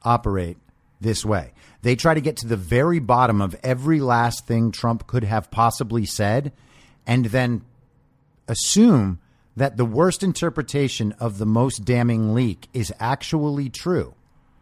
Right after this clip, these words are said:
Like the, uh, Russian bounty thing, for instance. Where did that story go?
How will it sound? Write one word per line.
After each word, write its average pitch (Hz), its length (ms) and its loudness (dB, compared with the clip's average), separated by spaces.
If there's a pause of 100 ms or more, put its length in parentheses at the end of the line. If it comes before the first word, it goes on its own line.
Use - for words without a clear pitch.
(1040)
Like 131 240 2
the, 135 400 2
uh, 127 260 4
Russian 143 360 2
bounty 135 340 2
thing, 87 260 -4
for 90 240 -6
instance. - 580 -12 (440)
Where 107 160 0
did 110 100 0
that 135 180 2
story 85 300 -6
go? 69 280 -16